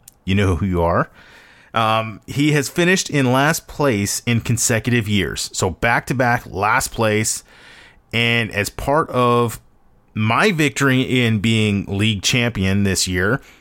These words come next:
I get to choose the punishment with league approval. Uh, but the league will pretty much approve just about anything. So I think I just figured out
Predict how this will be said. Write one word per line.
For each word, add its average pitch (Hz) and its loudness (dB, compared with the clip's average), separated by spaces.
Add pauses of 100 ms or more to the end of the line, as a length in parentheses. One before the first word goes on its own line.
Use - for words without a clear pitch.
(240)
I 127 0
get 127 -2
to 143 -2
choose 104 0
the 113 -2
punishment 123 -2
with 113 -2
league 104 0
approval. 95 -2 (440)
Uh, 95 0
but 87 -4 (420)
the 123 0
league 127 0
will 120 2 (100)
pretty 226 2
much 196 2
approve 151 0
just 139 0
about 117 2
anything. 85 -6
So 110 -2 (540)
I 190 -4
think - -2 (260)
I 104 -4
just 135 -2
figured 127 0
out 101 -2